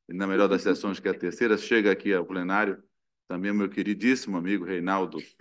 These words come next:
Reinaldo Fonseca, que é amazônida também, ele é da, das portas da Amazônia, o Maranhão, muito bem representado aqui.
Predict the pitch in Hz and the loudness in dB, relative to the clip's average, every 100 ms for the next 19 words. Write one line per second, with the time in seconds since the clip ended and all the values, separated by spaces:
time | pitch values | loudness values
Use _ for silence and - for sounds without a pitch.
0 | - - - _ _ _ _ - 98 95 | -14 -14 -20 _ _ _ _ -4 0 2
1 | 101 95 - 92 - 120 131 85 - _ | 2 0 -2 -4 0 2 2 -2 -8 _
2 | - - - 92 87 85 80 78 - 95 | -20 -20 -8 -4 -2 -2 -4 -6 0 2
3 | 110 107 101 123 107 95 95 92 120 95 | 4 2 2 0 0 -2 -2 0 0 2
4 | 90 95 92 87 90 85 - 117 117 95 | 2 2 0 -4 -6 -8 -2 0 0 0
5 | 92 90 80 104 107 92 87 87 98 117 | -6 -6 -4 -2 -2 0 0 0 -2 -4
6 | - _ _ _ _ _ _ _ - - | -8 _ _ _ _ _ _ _ -10 -8
7 | - - 92 101 104 101 92 95 92 90 | -8 -6 -6 -4 -4 -4 -2 -2 0 -2
8 | 92 90 85 120 123 127 | 0 0 0 0 -2 -4